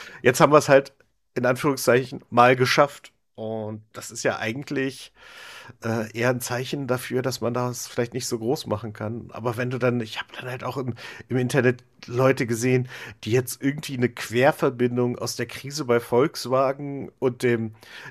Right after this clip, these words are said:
dem Abstieg vom V F L und man müsste jetzt hier den Verein einstampfen, damit bei, bei V W, äh, die Mitarbeiter nicht gekündigt werden müssen.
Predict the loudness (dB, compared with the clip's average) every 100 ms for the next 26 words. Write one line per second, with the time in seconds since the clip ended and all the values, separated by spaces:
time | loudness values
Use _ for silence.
0 | -6 -2 0 0 0 -2 -4 -4 2 2
1 | 2 0 2 4 2 0 -4 -6 -4 -4
2 | -2 -4 -4 -6 -8 -8 -6 -6 -2 0
3 | 0 0 -2 -2 -2 -2 -2 -2 -4 -10
4 | -2 0 0 -2 -2 2 2 2 0 -2
5 | -2 -2 -4 -2 -2 -4 -10 -20 -18 -20
6 | _ 0 0 2 -2 4 4 6 2 -2
7 | -4 -8 -6 -4 -4 0 0 2 -4 -6